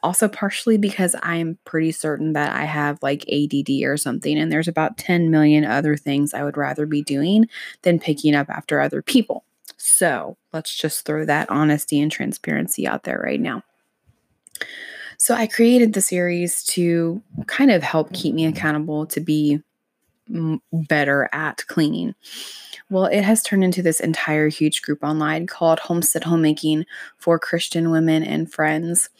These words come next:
No, that does not mean men are allowed. It is not that kind of and friends group.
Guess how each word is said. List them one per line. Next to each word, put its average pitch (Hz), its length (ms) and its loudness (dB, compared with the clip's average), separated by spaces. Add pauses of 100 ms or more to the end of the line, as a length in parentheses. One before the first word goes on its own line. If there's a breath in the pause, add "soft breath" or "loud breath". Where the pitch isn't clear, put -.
(380 loud breath)
No, 165 480 4
that 165 180 -2
does 160 160 2
not 160 240 0
mean 156 240 2
men 151 240 2
are 151 180 0
allowed. 151 560 -2
It 160 120 -6
is 156 140 2
not 156 180 2
that - 160 -2
kind 156 220 2
of 151 180 0 (180)
and 156 260 2
friends 147 560 0
group. 170 380 2